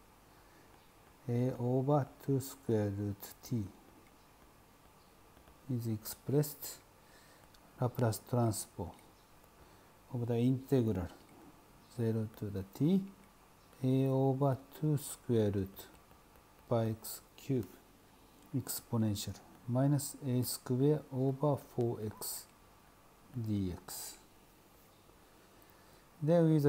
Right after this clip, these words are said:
these formulas, these formulas.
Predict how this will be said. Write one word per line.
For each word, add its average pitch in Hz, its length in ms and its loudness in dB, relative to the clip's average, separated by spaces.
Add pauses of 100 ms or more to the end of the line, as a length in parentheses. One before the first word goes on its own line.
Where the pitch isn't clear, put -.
these 131 280 0
formulas, 131 680 0 (460)
these 113 300 -8
formulas. 123 760 -4